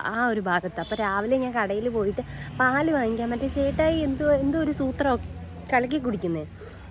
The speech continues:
അപ്പോൾ അതിന് വേണ്ടിയിട്ട്. കാരണം ചേട്ടായിക്ക് കൊളസ്ട്രോൾ ഉള്ളതുകൊണ്ടേ, കൊളസ്ട്രോളൊക്കെ ഇപ്പോൾ നല്ല കുറഞ്ഞു. ഏ, പക്ഷേ ഇപ്പം വീണ്ടും കടയിൽ പോയിട്ട് ആയി കാണുമെന്നാണ് തോന്നുന്നത്. അപ്പം ഞാൻ രാവിലെ ഇങ്ങനെ മനോരമാമൻ്റെ കടയിലോട്ട് പോവാം കേട്ടോ.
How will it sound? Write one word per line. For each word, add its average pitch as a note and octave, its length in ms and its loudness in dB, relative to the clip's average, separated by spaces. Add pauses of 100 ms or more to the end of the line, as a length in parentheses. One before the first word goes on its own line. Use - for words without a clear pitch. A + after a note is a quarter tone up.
(120)
അപ്പോൾ G3 160 -2
അതിന് G#3+ 360 0
വേണ്ടിയിട്ട്. D3+ 500 -2 (360)
കാരണം B3 260 0
ചേട്ടായിക്ക് A#3+ 360 -2
കൊളസ്ട്രോൾ B3 480 -2
ഉള്ളതുകൊണ്ടേ, G#3+ 400 -2 (340)
കൊളസ്ട്രോളൊക്കെ E4+ 480 -2
ഇപ്പോൾ F4 140 -2
നല്ല E4 300 2
കുറഞ്ഞു. A#3+ 400 0 (240)
ഏ, A3 60 -6 (100)
പക്ഷേ - 260 -6
ഇപ്പം D4+ 360 -2
വീണ്ടും C#4+ 360 0
കടയിൽ C#4 360 -2
പോയിട്ട് C4+ 440 -2 (400)
ആയി A#3+ 260 -4
കാണുമെന്നാണ് A3 500 0
തോന്നുന്നത്. F3+ 300 2
അപ്പം B3 200 -2
ഞാൻ B3+ 120 2
രാവിലെ A3+ 420 -2
ഇങ്ങനെ B3+ 220 0
മനോരമാമൻ്റെ A3 580 0
കടയിലോട്ട് G3 380 0
പോവാം F3+ 160 0
കേട്ടോ. G3+ 200 -2